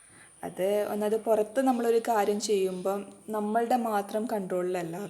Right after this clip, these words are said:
കാര്യമുള്ളത്. ആ, പല വ്യക്തികളുടെയും താല്പര്യങ്ങളുണ്ടാവാം, പല സാഹചര്യങ്ങൾ അനുകൂലമാവണം. പ്രതികൂലമായി കഴിഞ്ഞാൽ നമുക്ക് ചിലപ്പോൾ അത് നടപ്പിലാക്കാൻ പറ്റാതെ വരും. അപ്പോഴൊക്കെ നമ്മൾ വിഷമിക്കും. ഓക്കെ. പക്ഷേ നമ്മളെടുത്ത ഒരു തീരുമാനം നമുക്ക് എപ്പോഴും നടപ്പിലാക്കാൻ പറ്റും.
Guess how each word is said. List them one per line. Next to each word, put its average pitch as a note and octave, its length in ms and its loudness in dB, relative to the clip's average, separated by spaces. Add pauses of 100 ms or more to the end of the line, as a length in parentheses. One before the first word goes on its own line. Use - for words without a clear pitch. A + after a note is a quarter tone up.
കാര്യമുള്ളത്. F#3+ 500 -8 (640)
ആ, F#3+ 300 -6
പല F#3+ 180 4
വ്യക്തികളുടെയും F#3+ 640 0
താല്പര്യങ്ങളുണ്ടാവാം, F3 1200 -4 (480)
പല G3 340 0
സാഹചര്യങ്ങൾ G3 880 -2
അനുകൂലമാവണം. F3 1000 -4 (400)
പ്രതികൂലമായി G#3 600 4
കഴിഞ്ഞാൽ G3+ 280 -2
നമുക്ക് G3 240 -4
ചിലപ്പോൾ F#3+ 280 -2
അത് G3 100 -2
നടപ്പിലാക്കാൻ F3+ 560 -4
പറ്റാതെ E3 380 -8
വരും. D3+ 160 -10 (220)
അപ്പോഴൊക്കെ A#3+ 560 -4
നമ്മൾ G#3+ 340 -2
വിഷമിക്കും. G3 520 -4 (680)
ഓക്കെ. F3+ 300 -10 (440)
പക്ഷേ B3 400 -4
നമ്മളെടുത്ത A3 720 -2
ഒരു A3 300 2
തീരുമാനം F#3 600 -2
നമുക്ക് F3 360 -6
എപ്പോഴും G#3+ 480 -2
നടപ്പിലാക്കാൻ D#3+ 640 -8
പറ്റും. - 220 -16